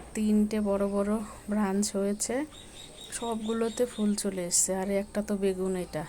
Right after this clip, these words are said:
দুটো বেগুন হচ্ছে, আরও গুড়ি গুড়ি, এই যে এগুলো গুড়ি গুড়ি আছে, ফুলগুলো ই হয়ে গেছে, এখন বেগুন হবে। তো মানে বিনা যত্নেই বলতে পারেন এটাকে আমি ই করেছি।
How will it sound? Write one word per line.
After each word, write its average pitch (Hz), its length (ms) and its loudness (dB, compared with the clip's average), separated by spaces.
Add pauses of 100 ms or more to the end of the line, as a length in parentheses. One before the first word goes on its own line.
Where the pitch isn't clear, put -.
(260)
দুটো 196 260 0
বেগুন 202 400 2 (380)
হচ্ছে, 190 520 2 (200)
আরও 202 320 0
গুড়ি 202 340 0
গুড়ি, 208 300 0 (160)
এই 208 180 2
যে 208 240 2
এগুলো 208 340 2
গুড়ি 202 300 0
গুড়ি 202 280 2
আছে, 190 400 0 (580)
ফুলগুলো 202 500 0
ই 202 140 4
হয়ে 202 280 2
গেছে, 202 280 0
এখন 196 460 0 (360)
বেগুন 196 340 0
হবে। 185 340 -4 (720)
তো 180 100 -2 (1000)
মানে 202 180 4
বিনা 214 340 4
যত্নেই 208 520 4
বলতে 196 340 0
পারেন 196 300 0
এটাকে 196 520 0
আমি 190 480 0 (720)
ই 196 80 -2
করেছি। 196 560 0